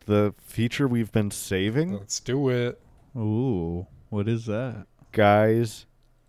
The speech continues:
Speaker 1: it's time for the clip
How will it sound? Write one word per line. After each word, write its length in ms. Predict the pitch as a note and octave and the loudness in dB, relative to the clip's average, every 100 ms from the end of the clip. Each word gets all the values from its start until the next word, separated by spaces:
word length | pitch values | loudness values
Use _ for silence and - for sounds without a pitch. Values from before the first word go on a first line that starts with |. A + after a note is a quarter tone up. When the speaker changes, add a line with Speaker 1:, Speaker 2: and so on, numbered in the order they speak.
| _ _ _ _ _ _ _ _ _ _ _ _ | _ _ _ _ _ _ _ _ _ _ _ _
Speaker 1:
it's 280 | A2+ A2 - | 0 0 -2
time 480 | - G#2+ G2+ G2+ G2+ | -2 0 2 0 -6
for 720 | - - G#2 F#2+ F2+ F#2+ G#2 - _ - - - - - - _ _ | -8 2 4 4 2 0 -2 -10 _ -20 -20 -20 -20 -20 -20 _ _
the 640 | G#2+ G#2+ G#2+ G#2 G#2 G#2 G2 - _ - | -4 2 2 4 2 2 -2 -8 _ -14
clip 500 | - B2 C3+ - | -4 2 2 0